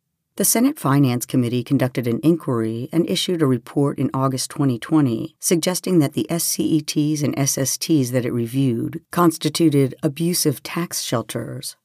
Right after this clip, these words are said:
understood as such by both organizers and partners. However, the report did not offer any specific recommendations about how to address perceived problems, and it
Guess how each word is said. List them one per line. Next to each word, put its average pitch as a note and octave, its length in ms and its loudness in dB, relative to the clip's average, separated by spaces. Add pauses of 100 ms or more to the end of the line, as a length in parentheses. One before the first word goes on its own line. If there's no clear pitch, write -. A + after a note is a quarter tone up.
(120)
understood D#3 560 2
as B2 180 0
such A#2+ 400 -4
by D#3 140 -2
both D3+ 280 2
organizers E3 720 2
and B2 200 0
partners. A#2 720 -4 (460)
However, C3 540 2
the - 60 -2
report E3+ 380 0
did F#3+ 100 -2
not G3 240 0
offer C#3 300 0
any C3+ 160 4
specific - 580 -2
recommendations B2+ 800 0
about C3 240 -2
how C3+ 120 -2
to B2+ 140 0
address C#3 340 -2
perceived - 540 -2
problems, A#2 560 -2
and D#3 160 4
it D#3 80 6